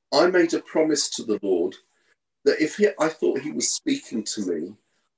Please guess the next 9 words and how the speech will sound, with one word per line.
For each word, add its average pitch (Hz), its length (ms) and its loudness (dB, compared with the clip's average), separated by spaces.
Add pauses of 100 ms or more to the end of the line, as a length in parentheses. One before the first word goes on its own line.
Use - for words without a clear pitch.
(180)
I 302 160 6
would 320 240 2
say - 580 0 (500)
exactly 147 920 -2
and 123 180 -4 (140)
everything 147 600 0
that - 260 -2
he 143 80 -12
said, 95 420 0